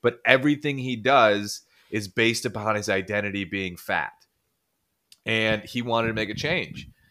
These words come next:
And I had, I, I had this conversation with him, like, "Just so you know, you're gonna go through an ego death of who you are because your whole identity, social media, everything is defined by you being this person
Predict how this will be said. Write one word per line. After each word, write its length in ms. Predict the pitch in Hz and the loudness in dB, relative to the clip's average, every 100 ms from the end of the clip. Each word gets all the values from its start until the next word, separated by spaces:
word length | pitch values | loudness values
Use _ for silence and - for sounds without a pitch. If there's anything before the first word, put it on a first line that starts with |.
| _ _ _ - | _ _ _ -6
And 340 | 113 117 110 - | 2 4 2 2
I 200 | 101 117 | 4 6
had, 320 | 127 123 110 98 | 6 4 4 0
I, 200 | 104 101 | 0 0
I 140 | 104 104 | 0 2
had 180 | 120 120 | 2 2
this 100 | 117 | -2
conversation 640 | 117 110 - 117 151 127 | -2 -2 -2 -4 -4 -6
with 60 | 104 | -4
him, 60 | |
like, 180 | 92 90 | -4 -6
"Just 180 | 110 - | -8 -8
so 80 | 123 | -6
you 120 | 110 | -4
know, 460 | 110 156 117 95 - _ _ - | 0 2 0 -2 -8 _ _ -8
you're 160 | 101 135 | 0 2
gonna 140 | 170 | 4
go 160 | 147 127 | 4 4
through 220 | - 113 | 2 -4
an 80 | 95 | -4
ego 400 | 110 135 143 113 | -4 -2 2 2
death 340 | 98 92 92 | 2 2 0
of 120 | 92 - | -2 -6
who 140 | 117 | -4
you 200 | 110 98 | -2 0
are 260 | 107 175 131 | 2 4 2
because 420 | 104 101 107 98 | -2 -4 -6 -4
your 140 | 113 | -4
whole 300 | 110 147 160 | 0 0 2
identity, 640 | 120 113 104 117 131 120 98 | 4 2 2 2 2 -2 -6
social 400 | - 113 113 104 | -4 -4 -4 -6
media, 320 | 104 113 135 - 120 | -6 -2 -2 -2 4
everything 760 | 139 143 175 170 - 151 151 | 4 4 -2 -2 -2 -2 -2
is 160 | 131 110 | -6 -2
defined 640 | 117 - 131 127 135 127 | -4 0 -2 0 -2 0
by 100 | 107 | 0
you 240 | 104 110 110 | 0 -4 -2
being 300 | 113 104 98 | -2 -2 -4
this 180 | 110 | -6
person 640 | - 104 120 - 185 208 | -4 -4 -4 -2 -6 -6